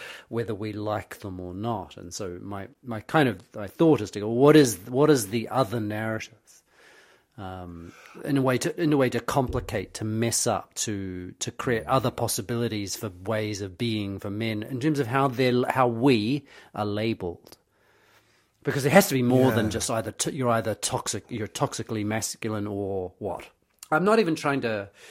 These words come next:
Speaker 1: I'm not trying to excuse myself or recuse myself from,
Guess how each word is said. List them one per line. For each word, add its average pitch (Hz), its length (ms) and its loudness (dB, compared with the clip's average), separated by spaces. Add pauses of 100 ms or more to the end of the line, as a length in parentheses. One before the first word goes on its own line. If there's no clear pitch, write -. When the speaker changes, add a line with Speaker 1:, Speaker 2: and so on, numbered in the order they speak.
(140)
Speaker 1:
I'm 147 140 0
not 190 140 -2
trying 156 180 0
to 127 80 0
excuse 147 600 0
myself 104 600 -4
or 104 340 -4
recuse 113 540 0
myself 104 420 0
from, 95 540 -6